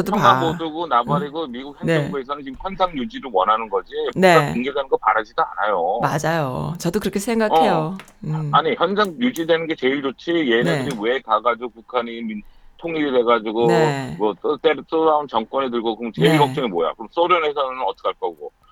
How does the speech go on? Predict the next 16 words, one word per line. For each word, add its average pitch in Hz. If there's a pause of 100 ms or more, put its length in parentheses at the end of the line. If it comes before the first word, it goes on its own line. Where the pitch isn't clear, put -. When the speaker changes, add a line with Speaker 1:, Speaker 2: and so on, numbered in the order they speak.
(160)
Speaker 2:
저기 87
Speaker 1:
음. 73
Speaker 2:
뭐야? -
소련, 139
러시아에서는 127
어떡할 110
Speaker 1:
네. 170
Speaker 2:
거고? 135
그다음에 117
저기 90
중국에서는 147
어떡할 117
거고? 92
그럼 135
Speaker 1:
네. 156
Speaker 2:
우리의 143